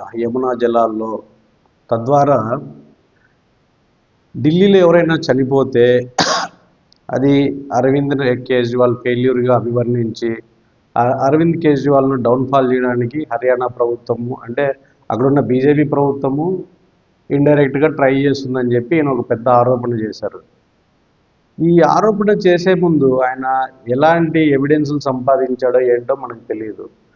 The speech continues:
చ-, చాలాసార్లు చూస్తే ఈ రాజకీయ నాయకులు చాలా బాధ్యతారహితంగా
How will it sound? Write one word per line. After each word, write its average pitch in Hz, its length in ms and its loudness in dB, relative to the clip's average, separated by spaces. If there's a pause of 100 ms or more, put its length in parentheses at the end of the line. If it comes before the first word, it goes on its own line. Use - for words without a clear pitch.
(420)
చ-, 135 280 -2 (100)
చాలాసార్లు 185 520 0
చూస్తే 165 360 -2
ఈ 151 40 2
రాజకీయ 143 440 2
నాయకులు 151 440 0 (100)
చాలా 139 200 4
బాధ్యతారహితంగా 135 1300 2